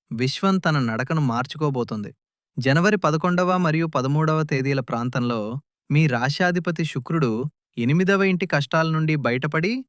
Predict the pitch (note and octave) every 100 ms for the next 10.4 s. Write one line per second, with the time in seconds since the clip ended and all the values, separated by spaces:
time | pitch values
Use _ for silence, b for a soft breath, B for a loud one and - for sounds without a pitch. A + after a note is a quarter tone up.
0 | _ _ A#2+ B2+ F3 F#3+ F#3+ F#3 C3+ C3+
1 | E3 F#3+ F3 C#3+ B2+ A2+ - _ - C3
2 | C#3 C#3 C3+ F#3+ _ _ B2 A#2+ D3+ F3+
3 | F#3+ - C#3+ D3 C3+ C3+ D#3+ C3+ A#2+ B2
4 | A#2+ - G#2 - _ _ - E3+ F#3+ C3+
5 | F#3+ - _ - - D#3+ F#3+ F3+ F3 F3
6 | F#3 D#3+ A#2+ C#3+ E3 E3 D#3 C3+ C3 C3
7 | B2+ A2+ G#2 - - _ _ - D#3 G#3+
8 | D3 C3 F#3+ G#3+ G3 D3+ D#3 D#3+ A2+ A#2+
9 | D3+ _ _ A#2 B2 C#3+ E3+ F#3 - C3+
10 | D3+ A#2+ A2+ D3